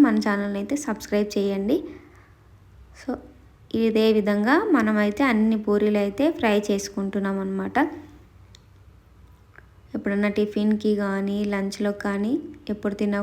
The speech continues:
కూడా బాగుంటది. ఒకవేళ మీరు కర్రీతో తినాలనుకున్నా కూడా అదొక డిఫరెంట్ టేస్ట్ ఉంటదన్నమాట.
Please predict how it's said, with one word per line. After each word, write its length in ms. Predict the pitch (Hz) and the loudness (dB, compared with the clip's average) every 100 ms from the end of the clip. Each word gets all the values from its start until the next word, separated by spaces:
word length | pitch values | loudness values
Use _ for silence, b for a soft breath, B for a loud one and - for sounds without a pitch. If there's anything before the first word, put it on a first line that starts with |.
| 202 | 0
కూడా 160 | 208 247 214 | 2 4 2
బాగుంటది. 520 | 196 196 190 196 226 294 - B B B B B B - - | 0 -2 -4 -2 -2 -4 -10 B B B B B B -10 -6
ఒకవేళ 280 | 214 214 202 208 | 0 2 4 4
మీరు 120 | 214 214 | 2 2
కర్రీతో 320 | 208 220 220 262 | 4 4 4 4
తినాలనుకున్నా 640 | 233 226 220 214 214 214 214 | 6 4 4 2 0 2 4
కూడా 120 | 277 285 | 4 4
అదొక 320 | 220 208 208 208 | 2 0 0 2
డిఫరెంట్ 360 | 202 - 214 214 214 | 0 0 0 0 2
టేస్ట్ 260 | 208 208 - | 2 2 -2
ఉంటదన్నమాట. 520 | 208 196 190 190 196 | -2 -2 -2 -4 0